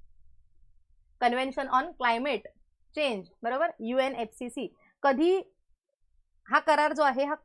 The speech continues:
करार कुठल्या बैठकीत झालेला आहे, तर ते मला कमेंट बॉक्समध्ये तुम्ही सांगाल. त्यानंतर पॅरिस करार झालेला होता दोन हजार पंधराचा. आणि हे सगळे जे पक्ष आहेत, हे सगळे पक्ष अल्पविकसित देश जे आहेत, अल्पविकसित देश म्हणजे ज्याला आपण लिस्ट डेव्हलपमेंट कंट्रीज असं म्हणतो,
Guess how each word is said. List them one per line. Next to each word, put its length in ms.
करार 360
कुठल्या 460
बैठकीत 600
झालेला 400
आहे, 200
तर 80
ते 140
मला 240
कमेंट 340
बॉक्समध्ये 400
तुम्ही 160
सांगाल. 300
त्यानंतर 400
पॅरिस 420
करार 240
झालेला 280
होता 120
दोन 180
हजार 140
पंधराचा. 460
आणि 360
हे 120
सगळे 260
जे 80
पक्ष 300
आहेत, 300
हे 80
सगळे 260
पक्ष 320
अल्पविकसित 760
देश 280
जे 100
आहेत, 220
अल्पविकसित 640
देश 240
म्हणजे 160
ज्याला 180
आपण 200
लिस्ट 520
डेव्हलपमेंट 500
कंट्रीज 360
असं 180
म्हणतो, 380